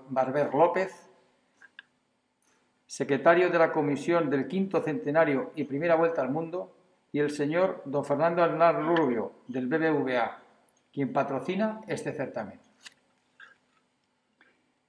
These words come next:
Han sido recibidas un total de setenta y seis obras de técnicas diversas y tamaños.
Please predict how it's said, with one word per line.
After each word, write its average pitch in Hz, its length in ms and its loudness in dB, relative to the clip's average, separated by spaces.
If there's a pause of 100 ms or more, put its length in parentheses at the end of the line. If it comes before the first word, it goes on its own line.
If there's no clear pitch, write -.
(160)
Han 165 140 2
sido 190 260 2
recibidas 175 640 0
un 190 160 -4
total 180 300 0
de 170 100 2
setenta 139 400 -2
y 127 80 0
seis - 320 -2
obras 165 500 0
de 139 140 -2
técnicas 156 500 -2
diversas 170 560 -2
y 139 120 -10
tamaños. 127 600 -4